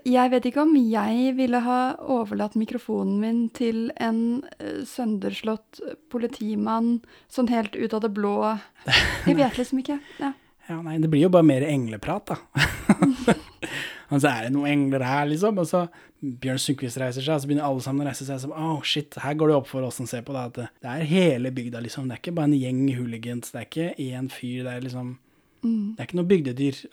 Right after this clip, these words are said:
Speaker 2: Alle i hele bygda har faktisk, eh, drept Kåre Conradi. Og ja, ja, ja, ja, sier nå jeg. <laughs> Og så, men etter dette så går, så går han detektiven bare, han hvelver det podiet for det første. <laughs> Og så,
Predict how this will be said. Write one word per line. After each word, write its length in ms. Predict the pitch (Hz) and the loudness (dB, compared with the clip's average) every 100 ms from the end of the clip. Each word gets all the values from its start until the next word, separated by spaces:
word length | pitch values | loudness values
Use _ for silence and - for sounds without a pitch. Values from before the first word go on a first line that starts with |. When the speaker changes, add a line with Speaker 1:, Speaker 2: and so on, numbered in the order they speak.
| 147 _ | -14 _
Speaker 2:
Alle 320 | 151 127 147 135 | -4 -2 -4 -6
i 60 | 139 | -6
hele 200 | 127 127 | -4 -4
bygda 260 | 123 123 147 127 | -6 -8 -8 -6
har 200 | 131 139 | -6 -6
faktisk, 680 | - 123 - 160 - - - _ - | -6 -8 -8 -12 -12 -14 -20 _ -16
eh, 80 | 120 | -12
drept 240 | 123 120 | -10 -10
Kåre 200 | - 127 117 | -8 -8 -8
Conradi. 380 | 127 120 139 143 _ | -10 -10 -12 -14 _
Og 280 | 135 123 123 135 - _ _ _ _ _ _ _ _ - | -8 -8 -8 -12 -20 _ _ _ _ _ _ _ _ -2
ja, 180 | 147 175 | 2 6
ja, 200 | 165 113 104 - - | 4 2 -6 -12 -8
ja, 200 | 135 214 240 233 | -2 0 0 0
ja, 180 | 160 170 127 | 0 0 -4
sier 220 | - 190 208 | -6 -6 -4
nå 60 | |
jeg. 220 | 151 143 - - - - - - | -2 -2 -4 -14 -20 -20 -20 -6
<laughs> 120 | 160 - - - - - - - - - - _ _ _ | 2 2 2 -4 -10 -16 -20 -20 -20 -20 -20 _ _ _
Og 160 | 165 160 | 0 2
så, 80 | 190 | 2
men 220 | 170 180 190 | 2 2 0
etter 260 | - 170 | -2 -2
dette 160 | 156 160 | -2 -2
så 80 | 226 | -2
går, 360 | 175 156 147 147 | 0 0 0 -4
så 140 | 220 240 | -8 -4
går 260 | 180 165 | 0 2
han 140 | 147 151 | 0 -2
detektiven 460 | 139 151 143 143 139 | -4 -6 -2 0 0
bare, 180 | 151 | 0
han 140 | 143 147 139 | 0 -2 -4
hvelver 480 | 131 143 147 127 110 | -6 0 0 0 -6
det 80 | 110 | -10
podiet 300 | - 107 117 | -10 -10 -6
for 80 | 120 | -2
det 80 | 120 | 0
første. 320 | - - - - | 2 2 0 2
<laughs> 180 | 214 214 | 4 4
Og 60 | |
så, 240 | 185 - | 4 4